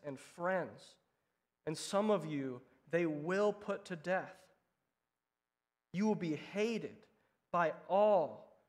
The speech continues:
for my name's sake, but not a hair of your head will perish. By your endurance, you will gain your lives.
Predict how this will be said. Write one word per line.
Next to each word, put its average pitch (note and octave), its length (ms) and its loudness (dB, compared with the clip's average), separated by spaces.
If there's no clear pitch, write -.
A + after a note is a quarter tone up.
for E3+ 100 0
my F3 300 4
name's G3 420 2
sake, - 380 -10
but D#3 160 -4
not E3+ 280 2
a C#3 140 -2
hair G3 580 2
of E3 140 -4
your F#3 160 0
head C3+ 500 -6
will C3+ 100 -6
perish. - 800 -6
By E3+ 120 2
your D#3+ 220 2
endurance, C#3+ 960 -2
you D#3 120 -14
will D#3+ 120 -6
gain C3 460 -8
your C3 140 -6
lives. D3 760 0